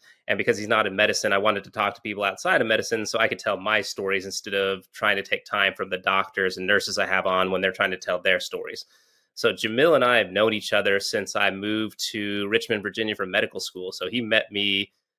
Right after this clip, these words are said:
at the beginning stages of me becoming a doctor. Just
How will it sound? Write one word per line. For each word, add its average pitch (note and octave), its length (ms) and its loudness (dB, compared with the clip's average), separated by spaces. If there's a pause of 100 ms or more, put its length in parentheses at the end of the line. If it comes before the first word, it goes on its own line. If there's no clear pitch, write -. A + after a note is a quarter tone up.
(220)
at F#2 180 0
the F#2+ 300 2
beginning A2+ 540 4
stages F#2+ 920 0
of G2 120 -2
me G2+ 100 -2
becoming F#2+ 400 -2
a F2+ 80 0
doctor. F2 640 -4 (680)
Just - 200 -10